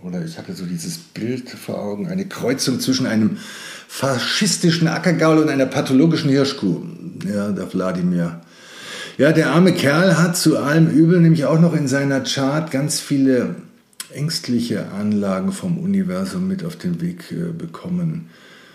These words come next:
Also der Mann dürfte echt gestresst sein, ne? Also eigentlich ist er eine arme Sau. Und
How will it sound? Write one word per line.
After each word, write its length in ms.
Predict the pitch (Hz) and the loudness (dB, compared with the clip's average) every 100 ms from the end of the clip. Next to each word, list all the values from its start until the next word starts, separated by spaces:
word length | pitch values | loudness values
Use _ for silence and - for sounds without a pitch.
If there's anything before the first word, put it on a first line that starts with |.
| _ _ - | _ _ -12
Also 220 | 92 90 | -8 -4
der 140 | 92 | -2
Mann 260 | 90 95 117 | 0 0 -2
dürfte 320 | 113 - 82 | -2 -4 -8
echt 260 | - - - | -8 -10 -8
gestresst 840 | - - - - 131 - - - | -8 -8 -12 -12 -12 -12 -14 -12
sein, 400 | - 90 85 82 | -6 -4 -2 -2
ne? 300 | 82 90 107 - - _ 117 | -2 -4 -10 -14 -20 _ -12
Also 320 | 104 95 92 | -10 -8 -8
eigentlich 480 | 92 110 147 151 - | -6 -2 0 0 -2
ist 220 | - 120 | -2 0
er 440 | 139 147 135 - - - - - - - - _ | 0 0 -2 -8 -14 -20 -20 -20 -20 -20 -20 _
eine 240 | - 110 98 | -8 -4 -4
arme 240 | 113 120 | -2 -4
Sau. 380 | 113 95 82 82 - _ _ _ _ _ - - - - - _ - | -4 -2 -4 -6 -14 _ _ _ _ _ -20 -20 -20 -20 -20 _ -10
Und 580 | 110 107 104 98 - | -4 0 2 0 -2